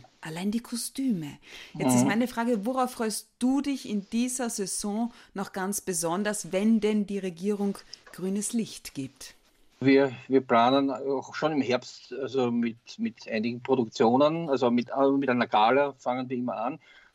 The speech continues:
Speaker 2: Dann werden wir im Dezember den Nussknacker wieder bringen, der sehr erfolgreich war.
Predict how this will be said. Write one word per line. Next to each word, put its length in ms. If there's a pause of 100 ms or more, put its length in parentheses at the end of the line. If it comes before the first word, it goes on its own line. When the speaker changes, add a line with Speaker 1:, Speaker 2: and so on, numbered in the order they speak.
(120)
Speaker 2:
Dann 500 (180)
werden 180
wir 160
im 200
Dezember 400
den 120
Nussknacker 540
wieder 160
bringen, 400
der 120
sehr 140
erfolgreich 600
war. 300